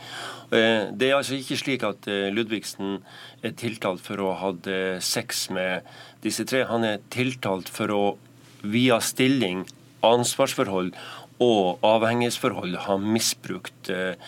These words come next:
eh, den tilliten han har bygd opp overfor de tre. Og retten må altså finne at det er bevist utenom, utover enhver rimelig tvil at dette har skjedd, og at Ludvigsen også har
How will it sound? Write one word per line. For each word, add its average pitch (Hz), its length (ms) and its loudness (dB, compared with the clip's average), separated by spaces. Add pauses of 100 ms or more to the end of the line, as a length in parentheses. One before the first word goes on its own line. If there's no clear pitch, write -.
(300)
eh, 87 1400 -4
den 95 320 2
tilliten 110 400 0
han 92 140 0
har 90 80 2
bygd 92 260 0
opp 104 160 0
overfor 95 400 0
de 95 60 -4
tre. 139 240 4 (360)
Og 147 120 6
retten 170 240 4
må 120 180 8
altså 113 540 4 (160)
finne 123 420 4
at 98 140 0
det 104 120 0
er 101 200 2
bevist 113 640 2 (100)
utenom, 110 520 0 (200)
utover 120 540 4
enhver 110 480 2
rimelig 104 680 0
tvil 143 200 2 (540)
at 110 160 -2
dette 117 260 0
har 98 120 0
skjedd, 156 340 2 (120)
og 107 180 6
at - 180 -4
Ludvigsen 110 600 0
også 101 400 0
har 98 240 0